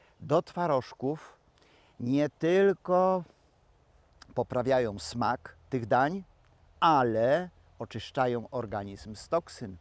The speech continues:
poprawiają tro-, trawienie, a poza tym pozbywają nas nadmiaru kilogramów. Kochani, kurujmy się mniszkiem lekarskim,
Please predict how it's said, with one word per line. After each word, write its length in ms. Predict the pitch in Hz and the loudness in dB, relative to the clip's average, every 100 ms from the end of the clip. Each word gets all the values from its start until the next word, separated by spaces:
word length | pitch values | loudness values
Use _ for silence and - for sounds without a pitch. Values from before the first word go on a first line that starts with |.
| - | -14
poprawiają 600 | 104 110 101 98 98 95 | -10 -8 -6 -6 -8 -10
tro-, 280 | 104 107 101 104 - - - | -10 -10 -10 -20 -20 -20 -12
trawienie, 600 | 110 101 151 196 131 90 _ - | -10 -2 0 0 -4 -8 _ -16
a 120 | - 123 | -10 -6
poza 300 | 135 147 135 | -4 -2 -4
tym 220 | 127 107 | -6 -6
pozbywają 800 | 143 123 95 110 104 160 185 170 | -2 -2 -4 -8 0 2 2 0
nas 340 | 156 143 - | -4 -8 -8
nadmiaru 580 | 127 110 120 135 127 120 - _ | -8 -6 -4 -2 -2 -6 -12 _
kilogramów. 680 | 123 110 110 110 95 95 - - - | -6 -4 -4 -6 -6 -10 -16 -20 -8
Kochani, 560 | 156 - 175 113 92 - - - - - _ - _ _ | -6 -2 -2 -2 -8 -18 -20 -20 -20 -20 _ -20 _ _
kurujmy 640 | - 156 170 196 214 202 202 | -2 2 4 4 4 2 -4
się 180 | 175 | -4
mniszkiem 540 | 156 175 214 - 170 135 | -4 -2 -4 -2 -2 0
lekarskim, 800 | 127 165 175 165 - 202 220 | -2 0 0 0 -6 -4 -4